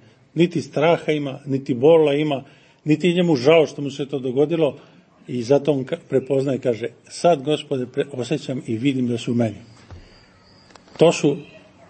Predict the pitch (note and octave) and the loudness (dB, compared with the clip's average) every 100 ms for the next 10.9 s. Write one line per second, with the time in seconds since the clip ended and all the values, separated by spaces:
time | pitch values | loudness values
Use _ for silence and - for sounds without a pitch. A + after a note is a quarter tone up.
0 | - - - D#3+ D3+ D3+ C3+ B2 B2 D#3 | -20 -6 4 4 6 4 4 2 -2 -2
1 | A#2 - B2 A2+ A2+ - - - - - | -2 -2 -2 -2 -6 -12 -20 -20 -20 -20
2 | - - - - - B2 B2+ A#2+ B2 - | -20 -20 -20 -20 -8 2 4 4 0 -4
3 | - - C3+ - B2+ D3 D#3+ B2+ B2+ D#3+ | -20 -12 -10 -2 0 2 2 0 2 4
4 | D#3+ - - - - - - B2+ B2 B2 | 4 2 -8 -20 -20 -20 0 4 4 4
5 | C#3+ D3 F3 G3 D3+ A#2 C#3 B2+ B2 C3+ | 4 4 4 2 2 2 2 2 2 2
6 | A#2 A2+ G#2 F#2 - _ _ _ _ _ | 2 -2 -4 -10 -20 _ _ _ _ _
7 | - A#2 A#2 A#2 A#2+ - - _ _ _ | -14 -6 -2 -2 -2 -6 -20 _ _ _
8 | - B2 A2 B2+ B2 - - - B2+ B2 | -10 -8 -6 -8 -10 -16 -20 -4 2 4
9 | A#2 C3 F3 A3+ G#3+ F3 - - - - | 6 4 4 2 2 0 -2 -16 -16 -4
10 | C#3+ G3 F3+ F#3+ G3+ G#3+ G3+ F#3 | 0 0 0 0 0 0 0 0